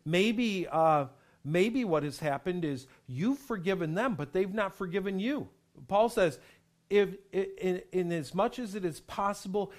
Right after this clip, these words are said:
as far as it depends on you, live at peace with everybody." What does that mean?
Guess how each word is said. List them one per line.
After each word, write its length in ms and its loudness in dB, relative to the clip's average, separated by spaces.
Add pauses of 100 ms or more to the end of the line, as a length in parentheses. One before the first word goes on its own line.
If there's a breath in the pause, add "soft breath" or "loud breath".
(120)
as 160 -8
far 360 4
as 140 -4
it 120 -10
depends 560 -8
on 280 0
you, 340 -4 (220 loud breath)
live 280 4
at 160 -2
peace 320 -8
with 160 -4
everybody." 400 -2
What 180 0
does 160 -8
that 220 0
mean? 380 -4